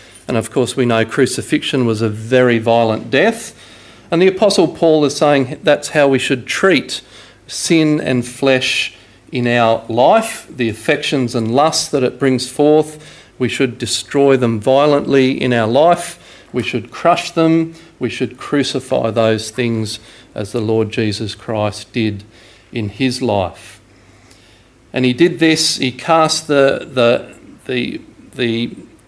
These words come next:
powers of Egypt, the captains, the greatest of human strength, he just cast them into the sea as if they were nothing. So that's the strength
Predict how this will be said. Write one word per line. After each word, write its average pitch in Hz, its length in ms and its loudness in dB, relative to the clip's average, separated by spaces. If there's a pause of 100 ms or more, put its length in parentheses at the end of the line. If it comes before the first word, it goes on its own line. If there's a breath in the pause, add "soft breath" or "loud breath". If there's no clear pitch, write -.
(320)
powers 160 640 2
of - 300 -6
Egypt, - 600 -2 (200 loud breath)
the 117 100 -2
captains, 156 840 0
the 131 100 -2
greatest 147 640 0
of 131 140 -4
human 127 400 0
strength, - 680 -2 (360 loud breath)
he 110 160 -6
just 110 320 -4
cast - 480 0
them 123 200 0
into 117 260 -4
the 104 120 -6
sea 117 540 0 (300 loud breath)
as 110 180 -4
if 113 180 -2
they 110 160 0
were 104 140 -2
nothing. 107 480 -2 (1040 soft breath)
So 123 180 0
that's 139 320 2
the 123 140 -6
strength - 760 -2